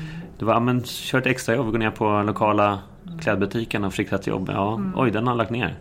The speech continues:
Speaker 2: Mm.
Speaker 1: Så det är klart att det finns såna direkta konsekvenser
Speaker 2: Mm.
Speaker 1: som
Speaker 2: Mm.
Speaker 1: gör vårt jobb lite mer
Speaker 2: Mm.
Speaker 1: utmanande just nu.
Speaker 2: Mm. Jaha, du... Eh, ska vi försöka på oss på en sammanfattning?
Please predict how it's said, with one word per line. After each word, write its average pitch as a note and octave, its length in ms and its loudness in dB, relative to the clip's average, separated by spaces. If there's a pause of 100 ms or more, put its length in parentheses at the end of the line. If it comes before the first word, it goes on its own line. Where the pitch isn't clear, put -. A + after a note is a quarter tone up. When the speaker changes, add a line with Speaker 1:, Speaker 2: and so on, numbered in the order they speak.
(140)
Speaker 2:
Mm. F#3+ 120 -4 (260)
Speaker 1:
Så - 100 -16
det - 60 -2
är - 20 -6
klart G#2+ 200 0
att G2+ 120 -2
det G#2 160 4
finns - 360 0
såna A#2 280 4
direkta C3+ 640 4
konsekvenser A2 680 2
Speaker 2:
Mm. A2 60 0
Speaker 1:
som G#2+ 100 4
Speaker 2:
Mm. G2+ 100 6
Speaker 1:
gör G2 60 4
vårt G2 320 2
jobb G2 220 0
lite F#2+ 200 0
mer F#2 200 4
Speaker 2:
Mm. F2 420 -6 (200)
Speaker 1:
utmanande F#2 540 2
just D#2+ 180 -2
nu. F2 60 0
Speaker 2:
Mm. F3 520 -10 (1120)
Jaha, D#4+ 580 0
du... A#3+ 380 -2
Eh, A#3+ 640 0 (400)
ska - 320 -10
vi A#3 140 -6
försöka A3+ 360 -10
på A3 240 -6
oss G#3+ 180 -10 (100)
på A3 120 0
en G#3 340 -2 (400)
sammanfattning? F#3+ 1400 -2